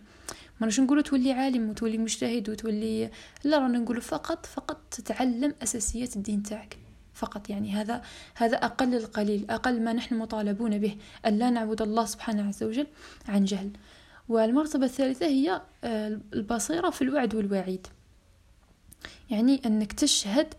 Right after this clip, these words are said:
قيام الله سبحانه عز وجل على كل نفس بما كسبت من الخير أو الشر،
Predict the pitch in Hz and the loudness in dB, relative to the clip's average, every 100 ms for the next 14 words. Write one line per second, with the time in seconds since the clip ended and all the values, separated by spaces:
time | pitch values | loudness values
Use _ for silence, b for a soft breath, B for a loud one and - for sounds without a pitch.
0 | b b - 226 220 247 220 208 226 214 | b b -4 0 2 2 2 -2 -4 -6
1 | - - 214 208 202 208 214 254 294 214 | -6 -2 -2 -2 -2 -2 -2 0 0 2
2 | 220 220 220 - 269 247 277 311 - - | 2 0 0 0 2 0 -2 -2 -6 -8
3 | 381 302 262 262 254 320 294 277 359 285 | 0 2 2 0 -2 -4 -4 -2 -2 2
4 | 269 233 - 311 302 370 B B B - | 0 0 -2 0 2 0 B B B 0
5 | 233 214 - 202 | 2 2 -2 -6